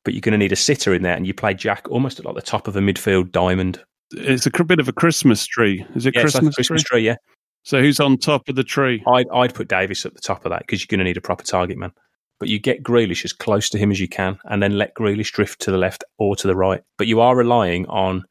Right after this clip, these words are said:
Speaker 1: Targett and Gilbert to bomb on. It's, it's, it's basically how, uh, the Brian Little teams used to play.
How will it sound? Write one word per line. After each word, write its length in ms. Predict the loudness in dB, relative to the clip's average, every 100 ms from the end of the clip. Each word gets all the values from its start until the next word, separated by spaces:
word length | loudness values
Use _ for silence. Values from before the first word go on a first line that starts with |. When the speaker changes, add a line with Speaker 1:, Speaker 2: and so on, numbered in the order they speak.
| _ _ _ -2
Speaker 1:
Targett 460 | 0 2 0 -4 _
and 420 | -2 -2 -2 -4 -8 -20 _ _ _
Gilbert 420 | -6 -4 -2 -2 -2
to 80 | -4
bomb 240 | -2 0
on. 180 | -2 -6 _
It's, 160 | -10 -6
it's, 320 | -6 -4 -6
it's 80 | -6
basically 420 | -2 -2 -2 -6
how, 280 | -2 -2 0
uh, 140 | 0 -2
the 180 | -6
Brian 240 | -2 0 0
Little 160 | -2
teams 280 | -2 0 0
used 140 | -2 -4
to 60 |
play. 220 | -4 -4